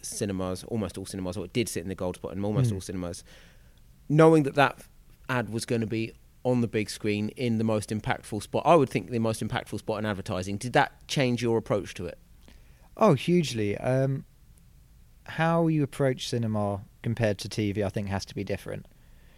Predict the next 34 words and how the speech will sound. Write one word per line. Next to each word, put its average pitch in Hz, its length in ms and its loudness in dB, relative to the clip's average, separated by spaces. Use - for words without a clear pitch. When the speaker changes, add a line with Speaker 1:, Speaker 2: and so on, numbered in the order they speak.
Speaker 2:
And 107 400 -2
it's 123 180 -4
not 147 200 4
only 135 200 4
that 117 180 2
you 113 200 -2
sort - 200 -4
of 110 80 0
have 120 100 2
a 120 80 0
more 120 260 2
attentive 113 420 0
audience 104 580 -2
with, 101 420 -2
you 120 140 -2
know, 104 280 0
emotions 120 640 2
that - 160 -4
are 107 40 -4
much 113 300 0
more 113 220 0
up 107 160 -2
for 104 80 -6
grabs 104 600 0
than, 101 460 0
say, 101 300 0
sort 104 180 -2
of 98 80 -4
tin-, 110 300 -4
uh, 110 160 0
T 107 220 -2
V 107 220 0
or 101 160 2
online. 101 520 -2